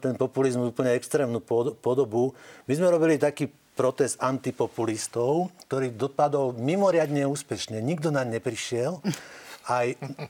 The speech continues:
na tú fotku, že sme chceli povedať, že jeden prišiel, aj to sme museli komparzistu zavolať, hej. Čiže,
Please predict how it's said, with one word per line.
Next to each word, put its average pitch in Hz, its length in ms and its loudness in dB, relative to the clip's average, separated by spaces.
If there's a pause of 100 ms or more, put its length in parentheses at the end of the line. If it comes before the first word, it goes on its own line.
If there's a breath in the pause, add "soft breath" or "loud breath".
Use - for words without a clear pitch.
(180)
na 147 160 0
tú 151 160 0
fotku, 156 560 2
že 131 160 0
sme 139 80 2
chceli 151 240 0
povedať, 135 320 2
že - 0 -
jeden 160 320 2
prišiel, 143 320 2
aj - 80 -6
to 147 80 0
sme 139 160 0
museli 123 320 -2
komparzistu 107 720 -4
zavolať, 95 480 -6
hej. 113 80 0
Čiže, 139 280 0